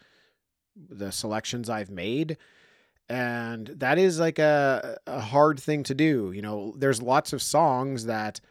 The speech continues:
you know, or, or lots of tracks that just play out and then they start and then they end, and you can tell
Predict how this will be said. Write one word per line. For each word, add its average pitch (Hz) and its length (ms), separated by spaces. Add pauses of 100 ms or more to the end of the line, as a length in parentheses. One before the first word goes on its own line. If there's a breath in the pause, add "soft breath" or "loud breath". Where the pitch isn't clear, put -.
(400)
you 117 80
know, 113 260 (440)
or, 113 120 (160)
or 117 100
lots 117 240
of - 40
tracks 123 480
that 117 160
just - 240
play 127 300
out 110 400 (260)
and 120 200
then 117 240
they 107 180
start 156 420
and 135 120
then 131 100
they 113 120
end, 135 420
and 123 120
you 117 80
can 113 160
tell - 600